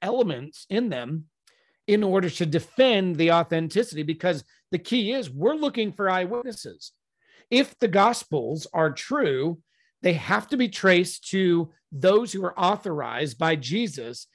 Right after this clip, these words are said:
to teach his message, and that's the apostles. And if we cannot take those words back to reliable eyewitness accounts, whether Luke's writing for an eyewitness or witnesses in his case, or they were an eyewitness themselves like Matthew,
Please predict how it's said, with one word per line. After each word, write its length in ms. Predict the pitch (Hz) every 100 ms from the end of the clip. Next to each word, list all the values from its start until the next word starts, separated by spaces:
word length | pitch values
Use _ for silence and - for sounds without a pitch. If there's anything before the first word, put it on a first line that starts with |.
| _ _ _
to 260 | - 202 190
teach 500 | - - 247 160 -
his 240 | - 170
message, 680 | 147 175 160 - 98 - - _ _ -
and 120 | 165
that's 260 | 175 180 -
the 160 | 170
apostles. 680 | 160 170 165 160 120 - - _ _
And 80 | 202
if 60 | 156
we 100 | 170
cannot 480 | - 208 262 254 190
take 460 | 226 170 151 - - _ _ _
those 320 | 139 185 175
words 340 | 151 202 226 139
back 320 | 151 185 -
to 440 | - 170 156 156 - _
reliable 800 | - 160 147 165 202 214 220 220
eyewitness 640 | - 196 196 202 214 185 -
accounts, 760 | - 208 180 113 - - - _ _ _
whether 300 | 180 196 175
Luke's 280 | 156 190 -
writing 380 | 170 190 233 233
for 140 | 226
an 80 | 226
eyewitness 560 | 220 214 208 220 226 -
or 200 | 170 160
witnesses 600 | 165 180 147 190 175 151
in 80 |
his 200 | 143 190
case, 420 | - 135 127 170 - _ _ _ -
or 100 | 180
they 140 | 190
were 100 | 185
an 60 | 180
eyewitness 420 | 214 214 202 185
themselves 560 | 165 151 - 233 180 160
like 140 | 151
Matthew, 580 | 165 226 240 131 117